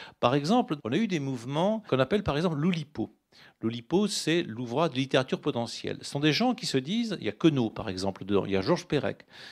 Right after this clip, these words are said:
ils se disent, on va faire de la littérature, en particulier de la poésie, non pas en vous communiquant nos douleurs, nos sentiments, euh, sincères éventuellement, nos, nos angoisses devant Dieu, nos émerveillements devant la nature, et cetera, mais en produisant des textes selon des règles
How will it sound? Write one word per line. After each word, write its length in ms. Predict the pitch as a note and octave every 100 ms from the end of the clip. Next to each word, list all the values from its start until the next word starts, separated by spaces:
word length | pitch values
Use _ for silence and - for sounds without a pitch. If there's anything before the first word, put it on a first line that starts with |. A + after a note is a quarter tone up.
| -
ils 40 | -
se 60 |
disent, 220 | F3 A#3 -
on 60 | E3
va 120 | G#3
faire 400 | - - F3 B2+
de 100 | A2
la 80 | B2
littérature, 580 | B2 A#2+ D#3 E3+ - F#3+
en 60 |
particulier 360 | D#3 C#3+ - D3+
de 40 |
la 80 | A2
poésie, 560 | - B2 B2 D3 A#3 B3 - - - -
non 200 | A3 A3+
pas 380 | C4 B3+ A3 -
en 180 | C#3 C#3
vous 140 | B2
communiquant 920 | - E3 F#3+ F3 E3 A3 A#3 F#3 B2 -
nos 140 | A2
douleurs, 360 | A2+ F#3 B3 D#3
nos 100 | G#2+
sentiments, 840 | - B2 - F3+ A3+ F#3 C3+ A#2+
euh, 120 | - - - -
sincères 540 | - E3 E3+ - B3 D#3
éventuellement, 520 | C3 C3+ E3 F#3+ G3+
nos, 80 | C3 - -
nos 200 | C3 D#3
angoisses 380 | D3+ C#3+ E3+
devant 240 | B2+ B2 D#3+
Dieu, 220 | D#3+ A3+
nos 100 | D#3+
émerveillements 720 | B2+ E3 D#3 C#3+ D#3 D3+ F3+
devant 160 | C#3+ A#2+
la 80 | B2
nature, 320 | C3+ - D3+
et 60 |
cetera, 420 | C#3 D3 D#3 G#3+ - - - - -
mais 80 | D#3+
en 100 | G3
produisant 600 | - - C4+ B3 G3+ G#3
des 120 | D3+
textes 560 | C#3+ - G#3+ A#3+ - - A#3+ -
selon 260 | - D#3 F#3
des 140 | F3+
règles 460 | - C#3+ G2+ F#2+